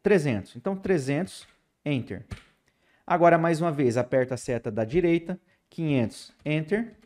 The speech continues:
E agora clico aqui e fecho. Aperto a tecla P e eu vou puxar aqui, por exemplo, um sólido. Posso digitar aqui, por exemplo, ah, eu quero dois metros de altura. Então, vou digitar duzentos, Enter. Vou agora clicar na bolinha do mouse e arra-, e girar. Olha aqui, ó,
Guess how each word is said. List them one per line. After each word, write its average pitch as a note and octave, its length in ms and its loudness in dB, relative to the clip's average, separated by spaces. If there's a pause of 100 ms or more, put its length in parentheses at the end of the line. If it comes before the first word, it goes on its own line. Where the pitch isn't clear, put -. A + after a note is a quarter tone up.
(720)
E F#3+ 60 -6
agora E3 220 0
clico D#3+ 200 -6
aqui D#3 180 -6
e - 20 -8
fecho. D#3 400 -2 (160)
Aperto D3+ 380 0
a - 40 0
tecla D#3+ 340 -4 (160)
P G3 400 6 (220)
e G#3 60 -8
eu G#3+ 100 4
vou G#3+ 180 6
puxar G#3 640 0
aqui, F#3 140 -6
por F#3 160 -4
exemplo, D#3 360 -4
um G3+ 40 -4
sólido. C3+ 480 0 (340)
Posso G3+ 320 6
digitar E3 380 -2
aqui, D#3+ 140 -4
por F3 120 0
exemplo, D#3+ 240 -2
ah, G3 40 4
eu D#3 60 4
quero F3 140 4
dois G3 260 2
metros F#3 320 0
de D3+ 60 -6
altura. D3 340 -4
Então, F3 220 -4
vou F3+ 100 4
digitar D#3+ 300 -2
duzentos, E3+ 800 -4 (340)
Enter. C#3 460 -4 (380)
Vou F#3+ 420 2
agora D3+ 280 2
clicar F#3+ 460 2
na A3+ 100 0
bolinha D#3 280 2
do C#3+ 100 -2
mouse B2 280 -2
e B2+ 40 -2
arra-, C#3+ 200 -4
e C#3+ 100 -2
girar. E3 540 -4 (160)
Olha D3+ 100 -2
aqui, D3+ 160 -4
ó, G2 120 -4